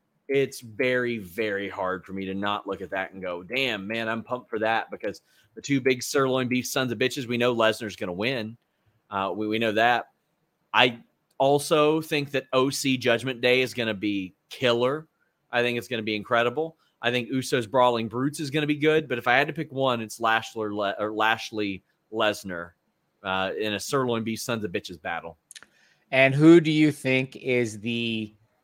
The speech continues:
Speaker 2: probable female performer that the O C is gonna recruit to battle Rhea Ripley?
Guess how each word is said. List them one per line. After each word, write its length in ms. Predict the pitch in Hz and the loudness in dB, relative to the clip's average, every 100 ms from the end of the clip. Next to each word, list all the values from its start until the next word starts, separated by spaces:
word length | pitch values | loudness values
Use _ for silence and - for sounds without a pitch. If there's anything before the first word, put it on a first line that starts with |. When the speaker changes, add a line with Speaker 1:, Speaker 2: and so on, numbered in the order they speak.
| _ _ _ _ | _ _ _ _
Speaker 2:
probable 560 | - 151 143 147 131 123 | 2 8 8 8 4 0
female 480 | - 123 127 123 | -2 -4 0 0
performer 800 | 113 117 - 123 123 117 98 95 - _ _ | 0 -8 -8 -4 -2 -2 -6 -10 -16 _ _
that 160 | - 107 | -4 -4
the 160 | 120 123 | 2 4
O 140 | 127 | 4
C 320 | - - 127 | 2 -2 0
is 100 | 113 | 0
gonna 180 | 123 117 | -2 -2
recruit 600 | 107 101 - 143 123 - | -4 -6 -2 0 0 -2
to 80 | 104 | -4
battle 280 | 104 110 104 | 0 2 0
Rhea 220 | 107 101 | -2 0
Ripley? 320 | 101 101 85 | -2 -6 -12